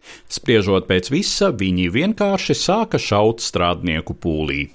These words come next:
Ziņas par upuru skaitu dažādos avotos atšķiras, taču minimālais atrodamais skaitlis ir simt septiņdesmit nogalinātie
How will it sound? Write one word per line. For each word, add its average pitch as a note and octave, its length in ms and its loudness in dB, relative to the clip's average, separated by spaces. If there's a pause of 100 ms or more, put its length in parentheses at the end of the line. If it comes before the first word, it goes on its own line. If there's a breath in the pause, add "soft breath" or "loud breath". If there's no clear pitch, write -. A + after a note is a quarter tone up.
(360 loud breath)
Ziņas E3+ 480 2
par E3 160 4
upuru G#3+ 320 2
skaitu G3+ 420 0
dažādos F2 640 0
avotos E2 560 2
atšķiras, E3+ 680 0
taču G#2 400 0
minimālais F3 720 2
atrodamais D3+ 720 2
skaitlis A#2 680 0
ir F#2+ 260 -2 (300 loud breath)
simt F#3+ 400 0
septiņdesmit F2+ 800 0
nogalinātie D#3 840 2